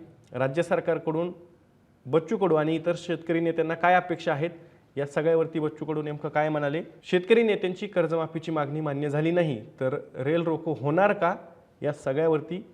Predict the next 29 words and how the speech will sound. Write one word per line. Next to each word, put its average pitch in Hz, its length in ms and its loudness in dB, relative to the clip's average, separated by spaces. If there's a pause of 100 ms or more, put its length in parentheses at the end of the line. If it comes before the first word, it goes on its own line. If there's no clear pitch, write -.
आपण 135 260 -6 (120)
आजच्या 131 300 -4
The 139 160 0
Agrowon 127 400 -6
शोमध्ये 127 380 -6
बोलणार 127 340 0
आहोत. 170 240 4 (120)
त्यामुळे 135 300 -4
तुम्ही 143 300 -4 (400)
व्हिडिओ 170 220 4
शेवटपर्यंत 123 580 -2
नक्की 170 280 -2
बघा. 101 260 -4 (300)
तर 202 220 6 (220)
आज 190 200 6
दुपारी 190 420 2 (400)
म्हणजेच 165 400 0
तीस 180 200 -6
ऑक्टोबर 175 400 2
रोजी 131 420 0 (460)
मुंबईमध्ये 170 640 4 (140)
बच्चू 147 420 0
कडू, 175 360 2 (100)
त्यांच्यासोबतच 160 840 0 (100)
शेतकरी 156 420 -4
नेते 156 340 -2
अजित 127 320 -6
नवले 151 300 0
असतील, 143 320 -4